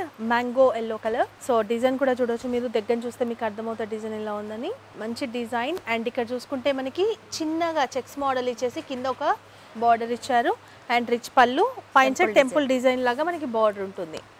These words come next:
Speaker 1: ఒక ఫోర్ ఇంచెస్.
Speaker 2: రిచ్ పళ్ళు.
Speaker 1: హా.
Speaker 2: కాంట్రాస్ట్ బ్లౌజ్.
Speaker 1: ఎస్.
Speaker 2: శారీ మొత్తం all over-గా
Speaker 1: చాలా మంచి శారీ. And దీంట్లో కూడా డిజైన్స్ ఉన్నాయి, చూద్దాం.
Speaker 2: దీంట్లో ఏంటంటే మన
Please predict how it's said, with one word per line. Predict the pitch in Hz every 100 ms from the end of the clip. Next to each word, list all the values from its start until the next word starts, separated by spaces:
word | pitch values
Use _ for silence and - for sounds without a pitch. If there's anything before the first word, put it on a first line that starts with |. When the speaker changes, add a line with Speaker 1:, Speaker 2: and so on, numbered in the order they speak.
| - 208
Speaker 1:
ఒక | 208 -
ఫోర్ | 226 214
ఇంచెస్. | 214 320 494 - - - 214
Speaker 2:
రిచ్ | 226 - -
పళ్ళు. | 165 - - - 240
Speaker 1:
హా. | 185 - - - - - - - - -
Speaker 2:
కాంట్రాస్ట్ | 220 208 208 - 311
బ్లౌజ్. | 170 - - - -
Speaker 1:
ఎస్. | - - - - - - - - -
Speaker 2:
శారీ | 240 220 220 220
మొత్తం | - 320 247
all | 214
over-గా | 226 359 302 - - -
Speaker 1:
చాలా | 226 233 262 247
మంచి | 233 247 247
శారీ. | 214 226 392 - - - - - - - -
And | 240 220
దీంట్లో | 254 247 262
కూడా | 254 233
డిజైన్స్ | 233 240 247 254
ఉన్నాయి, | 233 226
చూద్దాం. | 233 214 285 381 - - - - - - - 220
Speaker 2:
దీంట్లో | 254 262 269
ఏంటంటే | 277 277 320
మన | 320